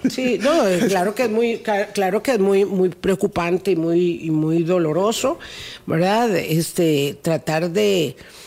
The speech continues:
eh, abordar una crisis como la que tenemos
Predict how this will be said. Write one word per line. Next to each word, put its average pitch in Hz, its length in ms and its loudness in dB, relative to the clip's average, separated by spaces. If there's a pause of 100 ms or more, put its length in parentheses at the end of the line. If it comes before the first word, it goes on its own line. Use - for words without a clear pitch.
(300)
eh, 139 640 0 (880)
abordar 202 840 2 (1300)
una 180 240 -4
crisis 185 340 -2
como 165 220 -2
la 156 120 -4
que 175 120 -4
tenemos 180 640 -2